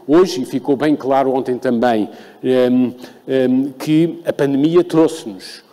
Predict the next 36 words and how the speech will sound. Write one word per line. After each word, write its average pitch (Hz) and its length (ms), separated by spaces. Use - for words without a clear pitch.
novos 147 440
desafios 139 460
e - 20
novas 131 380
oportunidades 123 640
para - 160
o 123 40
ensino-aprendizagem, 120 1300
em 151 140
particular 127 640
a 110 60
associação 123 760
com 131 100
aquilo 139 360
que - 100
são, 127 480
ehm, 127 440
a 127 80
diversificação 131 800
das 113 160
formas 131 400
de, 117 420
de 120 120
ensinar 113 440
e 110 60
de 107 80
aprender, 110 460
as - 80
formações 117 560
curtas, 156 560
em 120 100
complemento 123 540
com 123 100
as 107 60
formações 127 600
complementares, 113 920